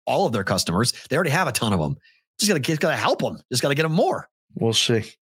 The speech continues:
Speaker 1: Get 'em
Speaker 2: I
Speaker 1: a
Speaker 2: don't know.
Speaker 1: three percent bounce. That's good enough. Dave says, "Stop using E S P N Bet and use this. Here's, here's, guy, download this again. You guys trust DraftKings. Hey, everybody in New England, you trust DraftKings. It's a Boston company. E S P N's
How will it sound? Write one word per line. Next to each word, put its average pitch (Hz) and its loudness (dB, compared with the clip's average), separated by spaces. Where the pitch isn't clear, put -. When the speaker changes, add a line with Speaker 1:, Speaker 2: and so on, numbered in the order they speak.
Speaker 1:
Get 110 -2
'em - 2
Speaker 2:
I - 2
Speaker 1:
a - 2
Speaker 2:
don't - 2
know. - 0
Speaker 1:
three 196 2
percent 180 0
bounce. 220 2
That's 190 -2
good 220 0
enough. 262 0
Dave 180 2
says, 190 0
"Stop 180 0
using 180 2
E 185 4
S 185 0
P 147 -2
N 233 2
Bet 131 0
and 127 -2
use 156 2
this. 160 0
Here's, 139 0
here's, 143 0
guy, 156 0
download 151 0
this 202 2
again. 123 2
You 131 0
guys 139 0
trust 185 0
DraftKings. 139 0
Hey, 147 0
everybody 185 2
in 180 0
New 175 0
England, 127 2
you 156 2
trust 180 0
DraftKings. 156 0
It's 147 -2
a 143 2
Boston 147 0
company. 95 0
E 180 4
S 180 0
P 151 0
N's 147 4